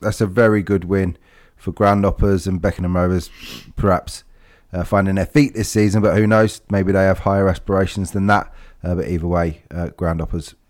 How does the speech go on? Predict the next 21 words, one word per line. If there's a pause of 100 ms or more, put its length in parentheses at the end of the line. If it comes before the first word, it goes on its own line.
(120)
get
the
points.
Well
done,
chaps.
Uh,
Palace
Saint
Germain, (480)
uh, (200)
welcome
themselves
to
the, (220)
uh, (400)
uh,
Prem
Division
with, (560)
uh,